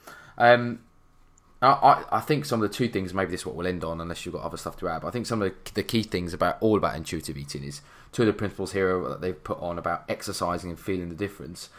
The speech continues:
but also honour your health with gentle nutrition. And I think actually kind of just living a healthful lifestyle,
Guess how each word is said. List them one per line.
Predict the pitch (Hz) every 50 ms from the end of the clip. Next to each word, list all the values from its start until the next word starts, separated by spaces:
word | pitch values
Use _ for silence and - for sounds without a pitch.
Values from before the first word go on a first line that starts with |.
| - - - -
but | -
also | - 107 - - 95 - -
honour | 98 98 92 90
your | 87 92 87 -
health | - 101 113 113 - -
with | 90 -
gentle | - 101 92 92 - 95
nutrition. | 95 90 - - 101 - - 113 117 117 - - - - - - - -
And | 104 113
I |
think | 110 - 107 98 92
actually | 98 - - - - 92 82 82 -
kind | - - 104 92
of | -
just | 113 110 104
living | 107 113 113 101 98 92
a | 90
healthful | - - 104 101 95 - - 98 90
lifestyle, | 92 95 101 101 90 - - - 82 76 73 85 95 95